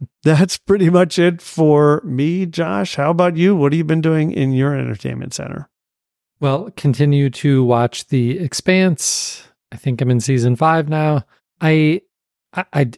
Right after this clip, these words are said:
Speaker 2: I do wanna touch on something that I've noticed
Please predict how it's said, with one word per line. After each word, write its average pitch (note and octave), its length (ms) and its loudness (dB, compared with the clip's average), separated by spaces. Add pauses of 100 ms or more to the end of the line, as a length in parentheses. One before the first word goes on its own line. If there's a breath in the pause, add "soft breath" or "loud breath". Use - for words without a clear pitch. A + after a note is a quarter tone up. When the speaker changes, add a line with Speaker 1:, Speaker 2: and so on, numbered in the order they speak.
Speaker 2:
I A#2 100 -16
do F3 180 2
wanna E3+ 240 2
touch F3 300 -2
on G#2 180 0
something G#2 520 -2 (240)
that B2+ 320 2 (100)
I've B2+ 340 0
noticed C3 680 0